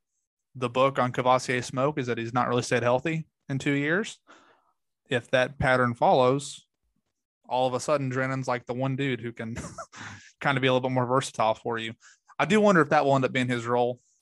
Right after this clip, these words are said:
kind of a pass catcher out of the backfield, not as much turning and handing it off. I honestly think we're getting not too far away from, obviously, I mean,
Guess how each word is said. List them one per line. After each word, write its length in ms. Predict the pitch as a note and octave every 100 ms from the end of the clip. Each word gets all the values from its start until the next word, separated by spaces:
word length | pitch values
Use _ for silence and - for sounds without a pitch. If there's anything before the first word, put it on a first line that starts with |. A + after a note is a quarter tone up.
| _
kind 140 | - B2
of 60 |
a 40 | A2
pass 280 | A#2+ A#2
catcher 280 | - B2 -
out 40 | A2+
of 60 |
the 60 | A2+
backfield, 520 | A2 A2+ - A#2+ A2+
not 200 | A#2 A2+
as 120 | A2+
much 240 | A#2+ A2+ -
turning 200 | A#2+ A#2
and 100 | A#2
handing 240 | A#2 A2+
it 140 | A2
off. 260 | A2 A2+ A#2 - _ - - _ _ _
I 60 | B2
honestly 440 | A#2+ C3 B2+ C#3
think 440 | A2+ B2+ B2 B2 - -
we're 120 | A#2+
getting 380 | B2+ A#2+ A#2 A#2 G#3+ C3
not 320 | C3 A#2+ A#2
too 120 | C3
far 240 | - A#2
away 280 | A#2 A2+ A#2
from, 180 | A2+ A2+
obviously, 480 | A2+ A2+ - A2+ A2
I 40 |
mean, 260 | A2 A2